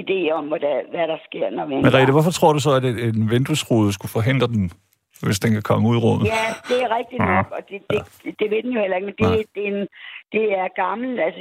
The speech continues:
Speaker 1: jeg har selv været i den branche der. Det gør man bare.
Speaker 2: Okay. Nå
Speaker 1: Man
Speaker 2: ja, men
Speaker 1: åbner
Speaker 2: hey,
Speaker 1: altid et vindue.
Speaker 2: har du oplevet noget, hvad kan man kalde det, øh, overnaturligt?
Speaker 1: Åndeligt. Øhm.
Speaker 2: Åndeligt, ja. Lad os hellere kalde det det.
Speaker 1: Ja,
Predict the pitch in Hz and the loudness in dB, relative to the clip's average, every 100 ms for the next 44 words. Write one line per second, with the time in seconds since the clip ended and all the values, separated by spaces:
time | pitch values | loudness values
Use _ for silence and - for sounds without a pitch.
0 | 190 185 185 240 233 220 226 226 220 - | -2 0 -2 -4 -2 -2 -2 -2 -4 -4
1 | 165 151 196 - 196 185 202 247 277 277 | -4 -4 -4 -10 -6 -6 -6 -4 -2 0
2 | 330 302 127 127 139 - - 107 - - | -2 -2 -2 -2 -4 -6 -4 -4 -4 -12
3 | - 185 226 190 151 127 190 175 170 196 | 0 4 6 4 2 4 6 4 2 -8
4 | 165 170 185 196 175 - 151 202 185 185 | -6 -4 -2 -4 -2 0 4 6 6 6
5 | 190 165 143 123 117 110 120 131 139 127 | 4 6 8 8 6 6 4 4 2 4
6 | 123 120 117 107 - - - - - - | 2 2 0 0 -6 -14 -12 -12 -10 -10
7 | - - - - - 98 - 147 - - | -8 -6 -6 -6 -6 -8 -10 -20 -20 -10
8 | - 117 151 156 143 - 147 147 233 277 | -2 4 4 4 2 0 0 2 2 2
9 | 262 - - _ _ _ _ - 180 165 | 0 -4 -16 _ _ _ _ -6 -2 0
10 | 160 151 156 147 117 131 131 - - 101 | 0 0 2 4 6 6 2 0 -2 -2
11 | 95 110 104 107 110 - 98 - 95 - | 0 -2 0 2 0 0 -2 -4 -8 -12
12 | _ _ _ _ _ _ - - 196 | _ _ _ _ _ _ -6 -2 -2